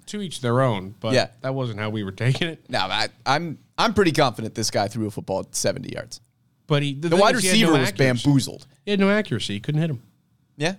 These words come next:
Speaker 2: that, well, that's true.
Speaker 1: And that's why he's not in the league.
Speaker 2: <laughs> I, I guess so. I guess that's why he's playing intermediate recreational flag football here in the great city of Baltimore. We've got a lot of news to talk about.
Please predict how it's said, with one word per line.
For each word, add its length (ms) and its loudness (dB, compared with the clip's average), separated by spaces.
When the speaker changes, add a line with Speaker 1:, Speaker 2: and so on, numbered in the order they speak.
Speaker 2:
that, 160 -10
well, 300 -4
that's 160 -8
true. 240 -10
Speaker 1:
And 80 -2
that's 160 -2
why 140 2
he's 100 0
not 100 2
in 60 -2
the 80 2
league. 520 2
Speaker 2:
<laughs> 60 -12
I, 160 2
I 100 2
guess 220 2
so. 380 2
I 100 -2
guess 160 2
that's 220 0
why 160 4
he's 100 -2
playing 400 -2
intermediate 760 2
recreational 840 -2
flag 380 -2
football 400 -4
here 180 -8
in 80 -6
the 60 -6
great 220 -8
city 180 -4
of 60 -6
Baltimore. 360 -4
We've 140 2
got 120 4
a 60 4
lot 220 4
of 60 -2
news 280 2
to 80 -6
talk 280 0
about. 280 -4